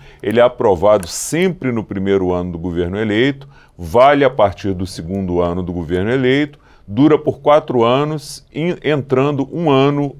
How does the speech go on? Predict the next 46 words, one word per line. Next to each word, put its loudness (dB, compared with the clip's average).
é, 2
no -4
próximo -2
governo. -2
É -8
no 0
P 0
P 0
A 6
que -6
são -4
definidas -2
aí -2
as -2
estratégias -4
de -12
longo -8
prazo, 2
as -4
diretrizes -4
e -4
as 2
metas 0
da -2
administração -6
pública. -14
A 2
outra 2
lei 2
que -8
integra -2
esse -8
ciclo, -6
né, -2
é -4
a 4
loa, 2
Lei -2
Orçamentária -2
Anual, -2
que -2
é 6
o 6
orçamento -2
mesmo, -2
né? -6